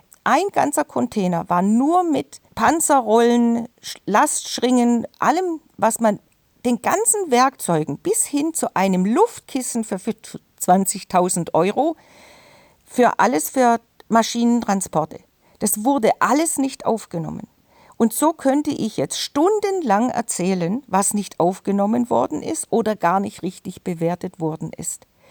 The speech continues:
Die Maschinen, die nicht zur Firma gehörten, sind zum Teil aufgenommen worden und ausgesondert worden. Die sind alle bei dem Doktor Ulrich Knapp,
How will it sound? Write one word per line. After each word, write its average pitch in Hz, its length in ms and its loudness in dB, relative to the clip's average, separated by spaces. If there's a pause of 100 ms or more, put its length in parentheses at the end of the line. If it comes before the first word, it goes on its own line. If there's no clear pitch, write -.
(380)
Die 285 100 0
Maschinen, 240 800 2
die 220 100 2
nicht 277 340 2
zur 302 140 -4
Firma 247 340 2
gehörten, 190 600 -2 (300)
sind 320 280 -2
zum 339 160 -2
Teil 196 280 0
aufgenommen 190 680 0
worden 240 260 0
und 277 220 -4
ausgesondert 156 800 -4
worden. 120 380 -4 (300)
Die 185 60 -6
sind 190 320 -2
alle 262 300 2
bei 226 180 2
dem 180 220 -2
Doktor - 340 -2
Ulrich 175 380 -4
Knapp, 214 280 0